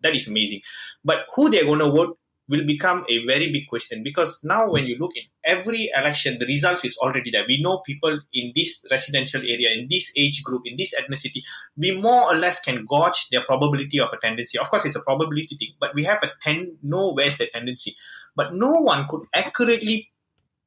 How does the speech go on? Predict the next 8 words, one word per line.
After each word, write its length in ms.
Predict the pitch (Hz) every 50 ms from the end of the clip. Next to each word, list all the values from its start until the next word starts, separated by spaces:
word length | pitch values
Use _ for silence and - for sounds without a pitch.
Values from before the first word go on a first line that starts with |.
| _ _ _ _ _ _
predict 600 | - 107 101 - 226 214 135 120 - - - - - - - - - -
how 340 | 190 208 214 220 233 220 180
these 240 | 143 123 117 - -
young 380 | 123 139 160 180 208 214 202
voters 600 | 165 151 147 143 143 - - 131 110 110 110 - -
will 120 | 120 117
actually 300 | 120 120 - - 151 156
vote. 240 | 147 - - -